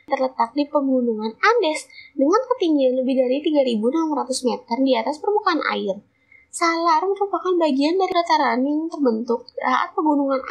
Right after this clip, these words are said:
Andes terangkat sekitar empat puluh ribu tahun yang lalu. Pegunungan yang terangkat ini juga memiliki cekungan-cekungan yang menjadi danau air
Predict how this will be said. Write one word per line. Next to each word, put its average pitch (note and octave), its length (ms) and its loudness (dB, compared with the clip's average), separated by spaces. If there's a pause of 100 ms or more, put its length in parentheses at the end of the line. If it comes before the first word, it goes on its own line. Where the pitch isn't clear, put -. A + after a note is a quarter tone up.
Andes C#4 240 2
terangkat A3+ 480 -4
sekitar - 320 -4
empat A3+ 160 -4
puluh C#4 240 2
ribu B3 320 0
tahun D4 240 0
yang A4 160 4
lalu. A#3 240 0 (640)
Pegunungan F4+ 560 2
yang D4 80 -2
terangkat C#4+ 400 -2
ini A3 240 -2
juga C4+ 240 0
memiliki F4 400 -2
cekungan-cekungan D4+ 1120 -2 (100)
yang G#4 160 0
menjadi E4+ 400 4
danau B3+ 240 -2
air B3 160 0